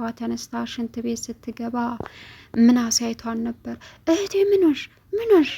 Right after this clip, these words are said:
አላት። «ምንም አልሆንኩም፣ አይዞህ፣ እኔ እንጃ እያስመለሰኝ ነው» አለችው። «ምን ሆንሻል?» «እኔ እንጃ። ምንድን ነው የበላሽው?» «ኧረ ምንም አልበላው።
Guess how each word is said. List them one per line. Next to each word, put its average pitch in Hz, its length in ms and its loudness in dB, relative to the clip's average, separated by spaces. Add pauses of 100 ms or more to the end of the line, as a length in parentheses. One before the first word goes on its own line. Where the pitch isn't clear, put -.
(240)
አላት። 226 420 -4 (440)
«ምንም 359 380 6
አልሆንኩም፣ 233 560 0 (240)
አይዞህ፣ 240 400 -2 (600)
እኔ 311 180 6
እንጃ 233 200 -2 (280)
እያስመለሰኝ 240 840 0
ነው» 240 120 -6 (220)
አለችው። 233 500 -6 (360)
«ምን 339 240 6
ሆንሻል?» 320 500 0 (540)
«እኔ 480 200 2
እንጃ። 262 220 4 (180)
ምንድን 381 340 6
ነው 311 120 8
የበላሽው?» 233 580 -2 (440)
«ኧረ 262 220 4
ምንም 240 320 2
አልበላው። 240 480 -2